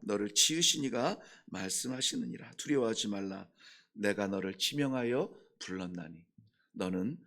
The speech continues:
내 것이라." 이건 교회 안에서 예배 드릴 때 받는 그 서-, 이 성경 구절 하나로 끝나서는 안 되고 이 말씀이 우리 삶의, 어, 삶을 지배하고,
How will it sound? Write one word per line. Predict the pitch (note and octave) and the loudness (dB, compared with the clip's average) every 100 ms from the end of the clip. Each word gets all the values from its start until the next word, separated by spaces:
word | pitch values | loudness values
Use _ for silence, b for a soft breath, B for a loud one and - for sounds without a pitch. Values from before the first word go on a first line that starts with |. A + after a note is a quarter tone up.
| _ | _
내 | - - | -8 -6
것이라." | - D3 - - - _ B B B B | -4 -2 -2 -4 -18 _ B B B B
이건 | - D#3+ | -6 -6
교회 | - B2+ D3 | -2 4 4
안에서 | D#3+ D#3 D3+ | 4 2 2
예배 | A#2+ A2 D#3 | 2 4 4
드릴 | D3+ D3 | 4 2
때 | D3 | 0
받는 | C#3 A#2+ B2 D#3+ A2 B B B B - - | -2 0 2 2 0 B B B B -14 -4
그 | B2+ A#2 | 0 0
서-, | - - - - | 0 -2 -2 -2
이 | - A2 | -4 -4
성경 | A#2+ - F3 E3+ D#3 | -4 -4 -2 0 0
구절 | - D#3 E3 D#3+ - | -2 -2 4 4 2
하나로 | - G#3 F#3+ D#3 | 0 2 2 2
끝나서는 | F#3 F#3 D#3+ D3 E3 | 0 0 0 -2 -2
안 | - F#2+ | -2 -2
되고 | A2 A2 D3+ - B B B | -2 -2 -4 -6 B B B
이 | B2+ C#3 | 0 2
말씀이 | G3 F#3+ F3+ F#3+ | 2 2 0 -2
우리 | C3 C3+ | -2 0
삶의, | - - G3 F#3 F#3 A2+ - B B B B | 0 0 0 2 2 0 -6 B B B B
어, | A#1+ A1 G1+ - | -8 -8 -10 -10
삶을 | - - F#3+ F#3 F3+ | -2 0 2 2 2
지배하고, | - F3+ A3 F3 B2 B2+ C3+ B | 6 10 12 10 8 2 0 B